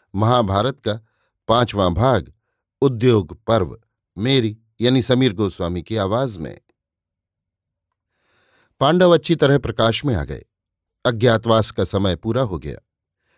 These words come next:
एक अपूर्व शक्ति का प्रवाह झरने की तरह उनके हृदय से फूट निकला और नवीन जीवन की स्निग्धता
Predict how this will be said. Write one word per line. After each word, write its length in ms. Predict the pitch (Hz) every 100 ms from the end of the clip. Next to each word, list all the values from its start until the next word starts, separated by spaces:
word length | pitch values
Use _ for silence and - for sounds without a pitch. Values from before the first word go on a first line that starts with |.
| _ -
एक 200 | 131 -
अपूर्व 380 | 113 135 135 120
शक्ति 400 | - - 131 123
का 120 | 117
प्रवाह 360 | 113 110 113
झरने 380 | 107 90 104 104
की 120 | -
तरह 320 | 98 110 113 104 _ _ _ -
उनके 280 | 135 123
हृदय 300 | 117 117 107
से 140 | 107 101
फूट 280 | - 139 135
निकला 360 | 123 117 135 120
और 200 | 101 98
नवीन 440 | 101 113 127 117
जीवन 340 | 95 110 107
की 140 | 101 95
स्निग्धता 640 | - 110 107 120 113 101